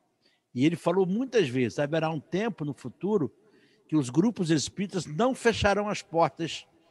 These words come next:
vinte e quatro horas por dia, porque a dor não tem hora. Então, hoje a gente faz o que a gente pode, a gente funciona bastante vezes.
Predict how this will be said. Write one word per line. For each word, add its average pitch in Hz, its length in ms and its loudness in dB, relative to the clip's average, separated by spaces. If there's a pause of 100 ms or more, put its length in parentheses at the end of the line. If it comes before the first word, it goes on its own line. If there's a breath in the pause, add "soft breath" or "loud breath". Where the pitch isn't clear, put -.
(180)
vinte 180 380 0
e 175 40 -6
quatro 175 360 0
horas 156 240 2
por 143 220 -12
dia, 107 340 -10 (640)
porque 117 220 -8
a 120 100 -2
dor 135 300 0
não 156 160 -6
tem 165 200 -6
hora. 110 360 -4 (880)
Então, 196 180 4
hoje 208 320 10
a - 20 4
gente 170 300 -2
faz 160 340 2
o 156 60 -10
que 175 100 -4
a 151 40 0
gente 131 240 -6
pode, 165 460 -2 (480 soft breath)
a - 80 -4
gente 139 220 -2
funciona 160 720 -4
bastante 147 540 -4
vezes. 110 380 -6